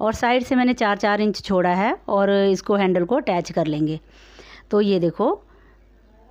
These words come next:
ये हैंडल मैंने अटैच कर लिए हैं। तो बिल्कुल नीचे से मैं लेकर आई हूँ अटैच, मैंने नीचे से लगाए हैं हैंडल को, ताकि ये देखने में अच्छे लगें।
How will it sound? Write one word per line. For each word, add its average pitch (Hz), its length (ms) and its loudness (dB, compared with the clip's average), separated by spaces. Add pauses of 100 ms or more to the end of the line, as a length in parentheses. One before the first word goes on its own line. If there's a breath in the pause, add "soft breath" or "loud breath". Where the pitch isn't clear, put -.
(480)
ये 233 200 2
हैंडल 214 320 2
मैंने 214 280 0
अटैच 190 320 -2
कर 190 140 0
लिए 185 180 4
हैं। 240 120 2
तो 294 80 -2
बिल्कुल 269 320 2
नीचे 269 260 2
से 285 100 0
मैं 262 120 2
लेकर 202 300 2
आई 185 140 2
हूँ 208 160 2
अटैच, 185 340 -2
मैंने 196 320 0
नीचे 202 300 0
से 247 120 -2
लगाए 180 320 0
हैं 190 120 2
हैंडल 165 240 0
को, 190 140 0 (480 loud breath)
ताकि 190 240 -2
ये 202 140 2
देखने 196 300 0
में 202 140 2
अच्छे 190 240 -2
लगें। 202 300 0